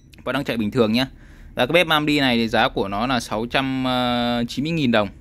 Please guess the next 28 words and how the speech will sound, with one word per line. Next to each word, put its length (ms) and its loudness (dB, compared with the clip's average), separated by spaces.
Đấy. 220 -8
Bác 120 0
nào 100 4
mua 180 4
thì 60 0
alo 240 0
em 180 2
nhá. 140 0
Đấy. 180 -6
Bếp 180 0
của 100 -12
Mam 220 0
đi. 180 2
Đấy, 100 -2
bếp 160 4
này 220 4
là 240 2
cái 140 0
con 160 0
bếp 200 2
mà 540 0
nó 520 2
sử 200 -6
dụng 200 -6
là 80 -4
mặt 160 -4
gương 240 0
bóng. 200 4